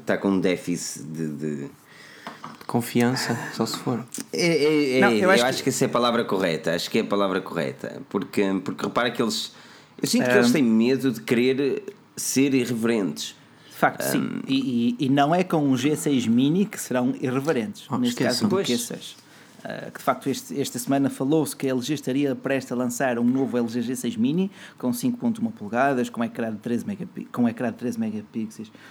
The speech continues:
Speaker 3: com uma só câmara de treze megapixels e, well, não sei se valerá a pena.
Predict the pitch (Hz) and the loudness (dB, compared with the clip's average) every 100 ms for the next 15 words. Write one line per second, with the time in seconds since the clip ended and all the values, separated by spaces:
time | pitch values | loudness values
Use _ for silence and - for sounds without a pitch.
0 | - 131 139 - 170 165 156 139 147 139 | -6 0 2 4 4 4 2 2 2 2
1 | 127 120 110 127 120 113 113 - 143 - | 2 -2 -2 -2 0 -2 -4 -4 -2 -2
2 | 131 123 - - - 139 131 123 120 120 | -6 -6 -16 -20 -10 0 2 4 4 2
3 | - _ - 139 127 131 120 120 147 160 | -6 _ -10 -4 -2 -2 -4 -4 -2 -2
4 | - 226 - 196 180 170 165 156 160 131 | -2 -2 0 0 0 0 0 0 0 0
5 | 117 151 - 123 117 | 0 0 0 0 0